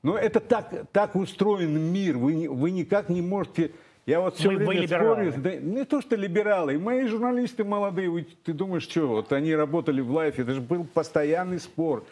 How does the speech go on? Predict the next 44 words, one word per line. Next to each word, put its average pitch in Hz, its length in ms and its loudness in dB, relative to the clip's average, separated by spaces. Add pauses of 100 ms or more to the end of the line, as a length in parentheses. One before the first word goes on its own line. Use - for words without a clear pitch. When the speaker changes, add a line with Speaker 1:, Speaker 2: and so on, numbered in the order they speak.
(220)
Speaker 1:
со - 100 -8
своими 170 380 0
детьми, 151 580 0
блин. 127 400 -2
Speaker 2:
Можно 220 320 0
ругать 160 240 0
Путина 131 300 -2
или 147 120 0
нельзя 120 320 -4
ругать 92 280 -12
Путина, 104 200 -4
Speaker 1:
Не, 196 140 2
Speaker 2:
да? 208 120 2
Speaker 1:
даже 196 180 0
не 220 120 0
то, 240 200 0
что - 200 0
ругать. 151 540 -2 (160)
Не-, - 180 -12 (400)
нельзя 156 520 2
за 165 180 0
каждую 180 540 0
мелочь 185 480 0
доставать 170 880 0
его, 101 260 -2
понимаете? 127 540 -6
Достава-, 147 640 0
Speaker 2:
Ну, 135 80 2
что 202 80 2
Speaker 1:
они 220 80 0
Speaker 2:
ты 139 80 2
имеешь 120 220 -4
в - 20 -14
виду? 101 160 -8
Speaker 1:
по 160 140 0
каждой 233 500 2
мелочи. 190 540 0
Ну, 156 180 0
например, 190 540 0
вот 156 240 2
я 156 180 2
смотрю 165 520 -4
свой 139 420 0
эфир 107 280 -8